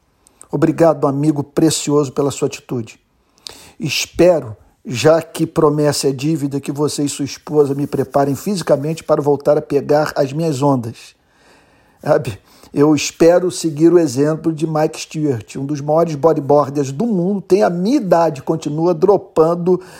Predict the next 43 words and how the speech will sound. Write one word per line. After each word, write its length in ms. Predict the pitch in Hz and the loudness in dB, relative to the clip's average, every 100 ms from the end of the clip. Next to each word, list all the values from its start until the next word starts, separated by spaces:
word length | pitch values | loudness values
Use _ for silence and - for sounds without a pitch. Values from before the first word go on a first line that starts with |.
| - - | -20 -4
sabe, 360 | - 160 156 - _ | 0 2 0 -4 _
nas 320 | 156 170 135 | 0 2 2
ondas 280 | 156 165 160 | 0 2 2
de 80 | 160 | 0
pipeline. 720 | - 151 151 156 123 123 120 | 0 0 0 -2 -2 -2 -2
Eu 100 | 143 | -4
espero 380 | 165 - 151 160 | -4 -2 0 0
que 80 | - | 0
vocês 160 | 185 | 0
façam 800 | - - 151 156 - 180 170 156 | 0 2 2 0 -4 -4 -4 -4
<laughs> 20 | |
essa 360 | 175 - - 208 | -4 -4 0 2
boa 400 | 165 147 185 180 | 2 2 4 4
obra 520 | 151 151 165 160 160 160 - - | 2 2 2 0 -2 -4 -20 -20
por 220 | - 190 139 | -4 -4 -2
mim. 160 | 139 | 0
Agora, 240 | 170 214 220 | 2 4 2
aproveitando 560 | - 214 185 - 214 | 0 -2 -2 0 -4
também 240 | 185 165 160 | -2 -4 -6
aqui 160 | - | -6
o 40 | 156 | -10
embalo, 500 | 147 139 160 143 120 _ _ _ _ | -4 0 2 0 -6 _ _ _ _
deixa 220 | 175 165 | -2 0
eu 20 | |
dizer 120 | 160 170 | 0 -2
outra 220 | 165 156 | 0 -2
coisa. 400 | - 147 135 117 - - _ | -2 -4 -4 -6 -20 -20 _
Como 180 | - 240 | -2 2
eu 60 | 226 | 2
ainda 180 | 226 196 | 4 2
estou 240 | - 196 | 2 -2
sob 220 | 165 175 | 0 -2
os 60 | 151 | -2
efeitos 500 | 143 - 165 160 139 | -4 0 0 0 -6
desse 260 | 143 - | -8 -8
diálogo 480 | 147 127 131 139 123 | -6 -2 0 0 -4
civilizado 840 | - 151 139 131 117 147 147 131 107 _ _ _ _ _ | -8 -6 -6 -6 0 0 0 -2 -12 _ _ _ _ _
que 120 | - | -6
mantive 400 | 147 127 156 131 | -4 -4 -4 -2
ontem 240 | 135 135 - | 0 0 -4
com 80 | |
esse 140 | 127 127 | -8 -6
amigo, 380 | 123 156 127 | -2 0 0